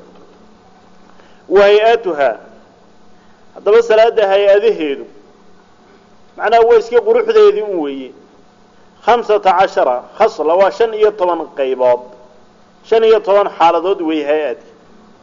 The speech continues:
Ka ugu horreeya waa rafcul yadayni cinda takbiirati lixraam. Waa inuu qofku gacmaha kor u qaadaa cinda takbiirati lixraam. Marka uu xidhanayo, waa inuu kor u qaadaa. Wa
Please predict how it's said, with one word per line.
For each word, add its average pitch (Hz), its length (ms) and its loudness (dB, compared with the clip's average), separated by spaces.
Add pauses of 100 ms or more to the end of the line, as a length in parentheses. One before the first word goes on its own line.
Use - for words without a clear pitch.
Ka 208 120 4
ugu 240 120 2
horreeya 226 240 4
waa 214 160 4
rafcul 214 420 -4
yadayni 208 420 2 (100)
cinda 214 240 0
takbiirati 196 520 0
lixraam. 156 380 -2 (1080)
Waa 185 200 2
inuu 226 280 0
qofku 208 380 0
gacmaha 202 460 0
kor 226 200 0
u 226 160 2
qaadaa 151 480 2 (760)
cinda 208 220 0
takbiirati 185 480 -2
lixraam. 160 320 -2 (600)
Marka 208 300 0
uu 190 120 -8
xidhanayo, 175 600 0 (340)
waa 185 120 2
inuu 214 120 -2
kor 214 160 0
u 185 80 -2
qaadaa. 139 440 0 (1000)
Wa 196 140 4